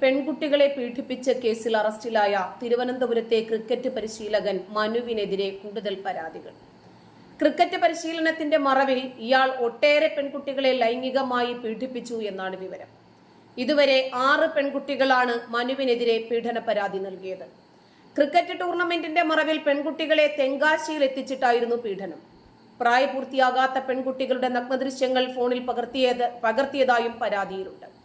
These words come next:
പോക്സോ പ്രകാരം മനുവിനെ റിമാൻഡ് ചെയ്തു. ആദ്യം ഒരു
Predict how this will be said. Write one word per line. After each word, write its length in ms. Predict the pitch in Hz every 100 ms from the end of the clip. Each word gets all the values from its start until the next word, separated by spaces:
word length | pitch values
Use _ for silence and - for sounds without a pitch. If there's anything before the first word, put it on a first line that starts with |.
| - _ _ _ - -
പോക്സോ 320 | 277 277 339
പ്രകാരം 460 | 339 320 330 330 311
മനുവിനെ 560 | 285 302 294 285 277 262
റിമാൻഡ് 440 | 247 240 247 269 269
ചെയ്തു. 420 | 262 247 240 254 - - _ -
ആദ്യം 320 | 247 277 339
ഒരു 120 | 330